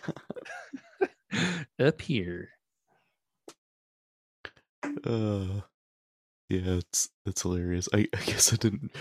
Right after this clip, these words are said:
Speaker 1: ever really notice that, so I'm gonna have to go back and watch it again so I can see that reaction.
Speaker 2: Well, I mean, you kinda have to think about it, 'cause she has, like, no idea about Powell.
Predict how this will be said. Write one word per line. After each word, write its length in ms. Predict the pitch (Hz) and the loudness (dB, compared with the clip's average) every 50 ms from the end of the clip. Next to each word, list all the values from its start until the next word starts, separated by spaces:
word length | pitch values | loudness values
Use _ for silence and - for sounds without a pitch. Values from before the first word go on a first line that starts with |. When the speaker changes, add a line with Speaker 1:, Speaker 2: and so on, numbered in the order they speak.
| - - 104 92 | -8 -6 2 2
Speaker 1:
ever 160 | 110 95 107 | 4 6 6
really 240 | 98 98 95 95 95 | 6 6 6 6 6
notice 360 | 87 92 90 90 95 - - - | 6 6 4 4 2 0 2 2
that, 160 | 87 87 85 | 4 4 4
so 100 | - - 95 | 6 6 6
I'm 40 | |
gonna 60 | 95 95 | 6 6
have 60 | 90 | 4
to 60 | - 92 | 6 6
go 100 | 98 92 | 6 8
back 240 | 85 92 87 85 - | 8 8 6 6 4
and 100 | 82 80 | 2 2
watch 300 | 82 82 82 82 - - | 2 2 2 2 2 2
it 60 | - - | 0 2
again 240 | 78 80 78 78 | 2 2 2 2
so 120 | 76 - 85 | 4 4 2
I 20 | |
can 120 | 80 - - | 2 2 0
see 140 | - 82 82 | 0 0 0
that 200 | 80 80 - - | 0 -2 -4 -4
reaction. 640 | - 78 82 82 80 85 - - - 73 78 80 - _ _ _ _ _ _ | -4 -2 0 0 0 -2 -2 -4 -4 -4 -4 -6 -10 _ _ _ _ _ _
Speaker 2:
Well, 100 | - 147 143 | 6 8 8
I 40 | 135 | 8
mean, 140 | 139 131 | 8 6
you 80 | 131 127 | 6 6
kinda 180 | - 180 190 139 | 6 6 6 8
have 180 | 131 123 113 | 6 4 4
to 80 | - 107 | 2 4
think 180 | 104 135 170 | 6 6 8
about 220 | 151 120 101 101 101 | 8 8 8 8 8
it, 80 | 98 - | 6 6
'cause 120 | 117 101 | 4 2
she 180 | - - 135 151 | 6 4 6 6
has, 280 | 185 208 127 104 - | 8 6 6 4 4
like, 180 | - 98 92 90 | 2 2 2 2
no 200 | 90 92 92 95 | 0 0 2 2
idea 340 | 95 90 87 95 92 92 98 | 2 0 2 2 4 4 4
about 300 | 95 92 98 92 92 - | 4 4 4 4 4 4
Powell. 580 | - 107 90 90 92 95 104 117 127 135 135 | 4 6 6 6 6 8 8 6 6 4 0